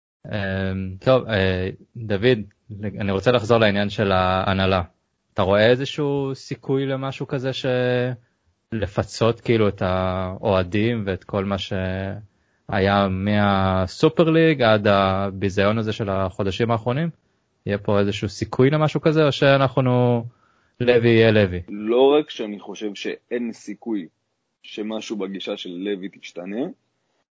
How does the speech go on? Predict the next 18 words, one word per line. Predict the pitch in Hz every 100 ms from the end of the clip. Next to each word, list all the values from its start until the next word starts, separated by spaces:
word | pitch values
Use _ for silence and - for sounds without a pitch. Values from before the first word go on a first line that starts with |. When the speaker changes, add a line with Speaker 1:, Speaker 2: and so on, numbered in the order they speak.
| _ _ _ -
Speaker 2:
אני | 127 131 127
אפילו, | - 147 156 160 165 156 131 117
אני | 110 110 104
חוזר | 104 107 117
להיות | 139 131
קונספירטיבי | 135 120 - 104 95 - 120 104
עוד | 113 -
פעם, | 104 95 85
אבל | 104 101 107
אני | 107 107
אפילו | - 135 135
מאמין | 113 101 107 120 143 135
במעט | 113 107 95 110 160 170 _ _ _ _
שכל | - - 127 110 101 92 98 _ - 127 123 120 110 98 -
הרעש | 104 104 117 117 107 -
סביב | - 123 120 104
גטוזו | 101 - 143 160 165 180 160 113
היה | 113